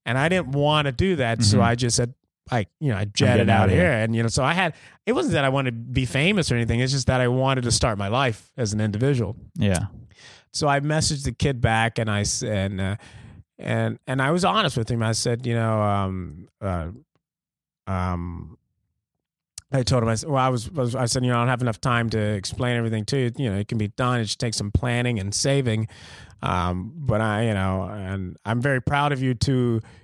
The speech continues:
Speaker 1: admit to yourself that you don't know that you don't like the direction of your life is going. That means you're very self-aware.
Speaker 2: How old is this kid, you said?
Speaker 1: Twenty-one, I think.
Speaker 2: Okay.
Speaker 1: You know,
Speaker 2: Mm-hmm.
Speaker 1: and I said, "That bodes well for your future." F-, to be aware enough to stop it,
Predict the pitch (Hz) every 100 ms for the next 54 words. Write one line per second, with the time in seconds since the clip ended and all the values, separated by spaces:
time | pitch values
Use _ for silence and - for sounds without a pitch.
0 | _ 123 110 143 165 147 127 113 127 117
1 | - 110 123 120 139 127 131 123 123 123
2 | 127 139 135 127 120 117 120 123 127 113
3 | 110 110 123 180 - 107 101 98 92 95
4 | 117 123 113 120 110 110 135 135 117 139
5 | 120 - 107 131 127 113 107 117 117 123
6 | 123 127 - 139 139 - 151 190 - -
7 | 127 120 123 113 107 110 110 107 113 127
8 | - _ - 113 110 120 - - 139 139
9 | 113 113 113 120 135 120 113 135 127 131
10 | 127 135 120 113 117 110 - 107 104 101
11 | 170 156 - 87 110 - - - 156 143
12 | 156 139 156 170 160 151 135 - 143 123
13 | - - 156 139 - 113